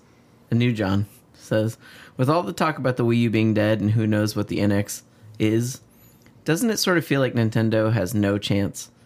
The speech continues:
I mean, other than the core people that will buy a Nintendo console no matter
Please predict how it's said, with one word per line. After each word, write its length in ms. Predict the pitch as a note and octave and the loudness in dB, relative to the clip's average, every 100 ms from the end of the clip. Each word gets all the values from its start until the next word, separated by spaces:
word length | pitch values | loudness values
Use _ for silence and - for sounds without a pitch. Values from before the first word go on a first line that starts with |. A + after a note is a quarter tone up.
| _ _ | _ _
I 160 | - A#2+ | -4 0
mean, 220 | A#2+ A#2 | 0 0
other 300 | - C3+ E3 | 0 0 0
than 200 | D3 C3+ | 0 0
the 80 | A2 | 0
core 220 | - B2+ | -2 -4
people 360 | B2+ A#2 - A#2 | -2 -4 -2 -2
that 140 | F#2+ | -2
will 100 | F#2+ | -4
buy 160 | F#2 G2 | 0 2
a 60 | G#2 | 2
Nintendo 360 | G#2 A2 G#2 | 2 0 0
console 340 | G#2+ A2 A#2 A#2 | 0 0 0 0
no 100 | G2+ | 0
matter 400 | F#2 G2 G#2+ | 0 0 -2